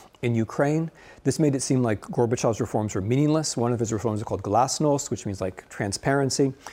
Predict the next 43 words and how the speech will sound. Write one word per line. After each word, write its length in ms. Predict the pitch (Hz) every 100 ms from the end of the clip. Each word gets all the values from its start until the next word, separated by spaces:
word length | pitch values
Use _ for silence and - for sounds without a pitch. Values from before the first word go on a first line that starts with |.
| - -
But 320 | 117 110 -
the 60 | 123
re-, 140 | 113 113
the 200 | 117 107
reactor 420 | 113 123 131 139
blew 280 | 107 107 107
up, 220 | 180 -
and 140 | 117 117
nevertheless, 560 | 120 127 117 131 135
they 140 | - 113
went 180 | 110
out 260 | 107 113 -
for 120 | 117
the 80 | 101
May 160 | 104 104
Day 160 | 104
parades 520 | - 104 113 117 110
and 160 | 107 101
irradiated 480 | 117 104 101 92 92
themselves 560 | 107 98 - - - - _ _
in 100 | 107
Ukraine, 340 | 95 - - - _ - - 139
um, 160 | 104
because 280 | 104 117 107
Gorbachev 520 | 117 107 - 101 101 - _
didn't 160 | 120 113
want 160 | 113
anyone 240 | 113 113 110
to 80 | 131
know 500 | 160 165 127 123 -
that 120 | 110
there 80 | 113
had 80 | 104
been 100 | 101
this 120 | 95
terrible 480 | - 95 95 87 82 - - _ -
accident, 420 | 107 - - - - -
right? 220 | 110 - - -
So 120 | -
Gorbachev's 520 | 123 180 202 196 175 147
reforms, 420 | - 151 139 113
both 240 | 143 135
in 180 | 123